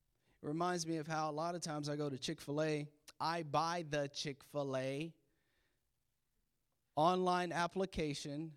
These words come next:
How many people got the online application, Chick-fil-A, the, the app? You sit right there in that parking lot and you wait for them to bring it.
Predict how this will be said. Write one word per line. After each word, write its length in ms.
How 60
many 180
people 220
got 160
the 60
online 360
application, 640
Chick-fil-A, 560
the, 120
the 180
app? 260
You 100
sit 220
right 160
there 140
in 60
that 120
parking 320
lot 160
and 100
you 80
wait 200
for 80
them 180
to 60
bring 320
it. 160